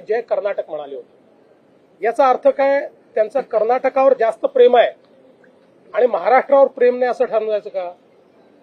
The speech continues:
आपण ज्यांच्या कार्यक्रमांमध्ये जातो त्यावेळी त्या संदर्भात आपण बोलत असतो.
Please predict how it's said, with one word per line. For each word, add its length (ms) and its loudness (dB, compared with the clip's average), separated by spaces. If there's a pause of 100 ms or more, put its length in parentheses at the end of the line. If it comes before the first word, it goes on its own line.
(160)
आपण 420 -2
ज्यांच्या 360 -4
कार्यक्रमांमध्ये 800 -4
जातो 440 0 (1120)
त्यावेळी 420 -2 (180)
त्या 180 -2
संदर्भात 480 -4
आपण 200 -4
बोलत 340 0
असतो. 380 0